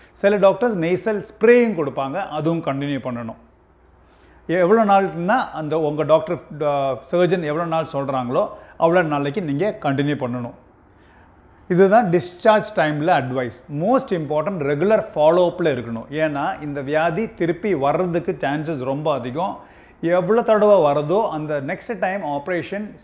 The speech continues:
சிம்பிள் எண்டோஸ்கோபிக் மட்டும் இருக்காது, ரொம்ப அக்ரெசிவா போர்டனா கழட்டணும். வராம பார்க்கறது தான் ரொம்ப இம்பார்ட்டன்ட்.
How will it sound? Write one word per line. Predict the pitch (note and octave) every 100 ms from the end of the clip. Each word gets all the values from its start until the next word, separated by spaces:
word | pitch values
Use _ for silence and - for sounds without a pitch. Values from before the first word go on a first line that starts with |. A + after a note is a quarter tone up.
| -
சிம்பிள் | F#3 F3 A3
எண்டோஸ்கோபிக் | E3+ D#3+ F3+ - F3+ - -
மட்டும் | D#3 D3 B2+ G3+
இருக்காது, | C#3+ C3+ C3 G3 G3+ -
ரொம்ப | D#3+ D#3 F3 D3
அக்ரெசிவா | C#3 F3 F#3+ G#3 F3 F3+ A3 - - C3+ A#2+ C3+ B2
போர்டனா | D3+ G3 F#3 E3 E3+
கழட்டணும். | - B2+ A#2 A#2 - _ _ - -
வராம | D#3 G3+ A3+ A#3 -
பார்க்கறது | E3 D#3 E3+ D3
தான் | D#3+ F3+
ரொம்ப | C#3 C3+ D3
இம்பார்ட்டன்ட். | C3 B2 C#3 B2 G#2+ A2+